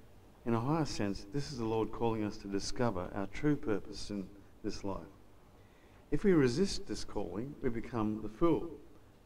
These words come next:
who thinks they are rich but are poor towards the real meaning of life and God. True perception frees the soul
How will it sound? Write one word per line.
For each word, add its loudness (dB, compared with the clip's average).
who 4
thinks 2
they 0
are 0
rich -4
but 0
are -2
poor -2
towards -6
the -2
real 0
meaning 0
of -10
life -4
and -12
God. -2
True 2
perception -6
frees 6
the -4
soul -2